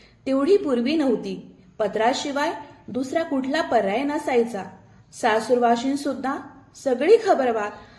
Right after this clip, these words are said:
आईवडिलांना पत्रानंच कळवायच्या. एखाद्या गावात कुणाच्या तरी घरी दूरध्वनी असायचा. सुखदुःखाचे सगळे निरोप त्याच फोनवर कळायचे. गावात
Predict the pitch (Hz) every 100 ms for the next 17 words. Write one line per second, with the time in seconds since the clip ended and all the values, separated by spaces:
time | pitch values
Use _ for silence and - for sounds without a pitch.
0 | - - 214 233 262 262 277 285 302 339
1 | 247 - 233 220 254 - - 233 202 185
2 | 185 190 180 - - - - 214 214 262
3 | 240 233 233 208 254 339 - - - 269
4 | 277 330 403 381 349 330 311 339 262 233
5 | - 202 240 262 269 320 302 349 330 240
6 | 185 185 175 170 - - _ - - 277
7 | 277 302 240 - 240 202 233 403 - 262
8 | 226 277 269 214 202 262 - - - _
9 | - 339 494 - - 254 226 240 339 240
10 | 196 196 196 214 185 - - _ - 208
11 | 202 208 247